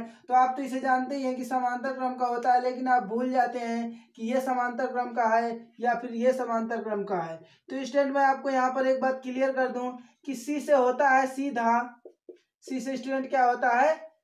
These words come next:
सीधा भी तो हो सकता है student, सी से सीधा, ये trick है student, सी से सीधा होता है और सा से समांतर, यानी कि समांतर जो होगा वो सीधा होगा। वो भी कहे में student, सी से सीधा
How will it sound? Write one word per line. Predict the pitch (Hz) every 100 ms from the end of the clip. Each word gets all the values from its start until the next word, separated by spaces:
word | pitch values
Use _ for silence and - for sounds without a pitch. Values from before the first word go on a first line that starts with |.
| _
सीधा | - 254 240 262
भी | 277
तो | 285
हो | 269 262
सकता | 285 277
है | 262
student, | 233 247 233
सी | 247 254
से | 254 247
सीधा, | 254 269 240 226 247 254 - _ _ _ _ _ _ _ _ -
ये | 233
trick | 233 277 254
है | 247
student, | - 220 190 170 - _ _ -
सी | 277 269
से | 285
सीधा | 277 254 262
होता | 262 254 262 240
है | 240 247 240 - 247
और | 254
सा | 240 277 269
से | 285
समांतर, | 277 254 254 247 254 269 262 - - -
यानी | 254 277
कि | 285
समांतर | 285 269 262 262 254 254 302 277
जो | 285
होगा | 247 240 254 254 254 - -
वो | 262 247
सीधा | - 269 240 277
होगा। | 233 190 170 147 - _ 240
वो | 233
भी | 262
कहे | 262 240 262
में | 277
student, | 233 262 277 320 320 247 - _
सी | - 285 302
से | 294 277
सीधा | 277 269 233 262